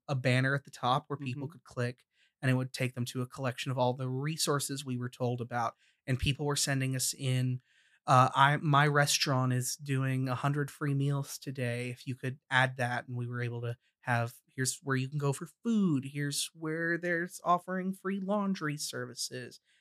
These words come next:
Speaker 1: Here's all the good fema information. Um,
Speaker 2: Yeah, it
Speaker 1: and
Speaker 2: was real important. I'm
Speaker 1: Mm-hmm.
Speaker 2: glad we were able to get that up and out
Speaker 1: Very much so.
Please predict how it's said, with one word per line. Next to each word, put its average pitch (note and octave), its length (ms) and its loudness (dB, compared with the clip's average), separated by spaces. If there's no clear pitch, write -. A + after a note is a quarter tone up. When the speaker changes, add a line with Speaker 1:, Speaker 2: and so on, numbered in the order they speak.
Speaker 1:
Here's F3+ 200 2
all G3 180 4
the F#3+ 120 0
good F#3+ 260 2
fema F3+ 420 -2
information. C3 880 -10
Um, A#2+ 640 4
Speaker 2:
Yeah, - 80 -4
it F#3 80 6
Speaker 1:
and - 100 6
Speaker 2:
was E3 200 0
real E3+ 240 -2
important. D3+ 720 0
I'm B2+ 120 -2
Speaker 1:
Mm-hmm. A#2+ 80 -4
Speaker 2:
glad C#3+ 200 -6
we D3 100 -14
were D3 80 -14
able C#3+ 140 -18
to C#3 60 -20
get C#3+ 200 -16
that C3 180 -14
up C#3 160 -16
and A#2+ 160 -14
out C#3 120 -4
Speaker 1:
Very A#2 180 0
much A2 320 -10
so. - 160 -12